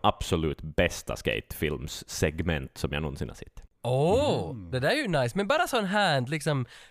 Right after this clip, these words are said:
Speaker 2: trivia om musik och Maiden och spel och
Speaker 3: Mm.
Speaker 2: Maiden för den delen, liksom. Men, eh,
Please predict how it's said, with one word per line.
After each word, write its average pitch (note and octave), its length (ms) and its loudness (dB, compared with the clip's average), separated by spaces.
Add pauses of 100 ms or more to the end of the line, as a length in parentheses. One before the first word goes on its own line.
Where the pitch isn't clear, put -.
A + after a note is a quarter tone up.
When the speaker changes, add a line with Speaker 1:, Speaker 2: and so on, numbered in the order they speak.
(100)
Speaker 2:
trivia D#3 680 4
om C#3 320 4
musik C3+ 640 2
och B2+ 100 2
Maiden B2 460 2 (260)
och B2+ 120 4
spel C3 640 2
och A2+ 60 2
Speaker 3:
Mm. A#2+ 60 2 (100)
Speaker 2:
Maiden A2 300 2
för A#2+ 100 -2
den B2 240 4
delen, G#2 300 2
liksom. G#2+ 280 -2
Men, F#3+ 180 0
eh, F#3+ 140 -2